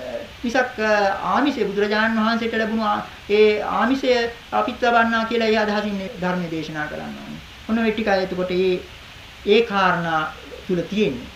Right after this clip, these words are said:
ඊළඟට අපි දැන් අර බුදුරජාණන් වහන්සේ අපි කිව්වේ අර ආප්තෝපදේශ වගේ සිද්ධාන්ත හතරක් ප්‍රකාශ කළා කියලා, කළා කියලා. අන්න ඒක ගැනත් අපි ඊළඟට බලමු. ඒ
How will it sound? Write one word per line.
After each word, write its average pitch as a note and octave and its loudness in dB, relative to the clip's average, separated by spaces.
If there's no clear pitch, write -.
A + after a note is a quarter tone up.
ඊළඟට B3+ 2
අපි - 4
දැන් B3 2
අර A#3+ 4
බුදුරජාණන් A#3 2
වහන්සේ G#3+ 4
අපි F3 -4
කිව්වේ F#3 0
අර F3 2
ආප්තෝපදේශ F3+ 0
වගේ F3 0
සිද්ධාන්ත G3+ 0
හතරක් G3 -2
ප්‍රකාශ G#3+ 2
කළා A#3 -4
කියලා, A#3+ -10
කළා G#3+ 4
කියලා. A#3 -2
අන්න B3+ 0
ඒක C4+ 6
ගැනත් G3+ 0
අපි F#3+ -2
ඊළඟට E3 -4
බලමු. D3 -6
ඒ E3+ -6